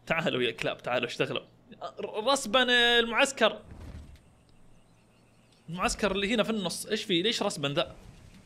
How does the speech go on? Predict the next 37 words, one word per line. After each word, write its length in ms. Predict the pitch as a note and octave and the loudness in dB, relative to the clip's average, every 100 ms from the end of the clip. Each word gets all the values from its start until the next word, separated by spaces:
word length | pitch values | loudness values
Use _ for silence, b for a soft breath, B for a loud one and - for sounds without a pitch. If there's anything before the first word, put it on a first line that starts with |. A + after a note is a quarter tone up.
| - - - | -20 -20 -12
يا 80 | A#2+ | -6
ليل، 140 | A#2 - _ | -6 -8 _
شو 160 | - C#3 | -10 -4
هذا 140 | F#3+ | -2
مستقعد 420 | E3 - D3+ F3 | 0 -2 0 0
لي؟ 160 | D#3+ - - - | -2 -10 -14 -6
كل 60 | |
شيء 100 | E3 | -2
طالعين 280 | E3 D#3 E3+ | -2 -2 -2
لي 120 | C3+ | 2
يا 80 | C3 | 2
ع-، 180 | B2+ C3+ | 2 2
يا 60 | |
ع-، 120 | C3 F3 | 2 4
خلي 220 | F3 G#3+ | 2 4
العالم 300 | E3+ A3 G3+ | 4 4 2
يشتغلون. 460 | - E3+ D3+ A3 - - - | 0 2 4 2 0 -12 -10
طيب، 160 | A#2 - | -10 -8
خليني 160 | B2 | -6
بسطرهم 500 | A#2+ C3+ - C3 A#2 | -4 -6 -4 -4 -2
بس 180 | B2 B2+ | -6 -6
كذا 160 | B2+ A2 | -8 -8
على 80 | |
الدزة، 400 | A2+ B2 C3 A3+ - - - - - | -6 -6 -2 -4 -4 -20 -20 -20 -8
وبروح 400 | C3 A#2 C3 - | -6 -2 -4 -4
اشوف 220 | - B2 | -2 -4
اخوياي 280 | A#2+ C#3+ C3+ | -2 -2 -2
ايش 80 | C3 | -2
صار 220 | - A2+ | -4 -4
عليهم. 300 | A2 - B2+ - - | -4 -6 -12 -14 -2
طيب 180 | E3 F3+ | 2 4
يا 80 | C3 | 4
عيال، 240 | D#3+ - - - B2 - | 4 2 -8 -20 -10 -2
طولتوا 320 | B2+ F#3 D#3 | 2 2 0
تتمشون، 520 | - C#3 - D#3+ A#2+ | -4 -8 -2 -2 0
ايش 120 | D3+ | -2
في؟ 180 | D3 | -4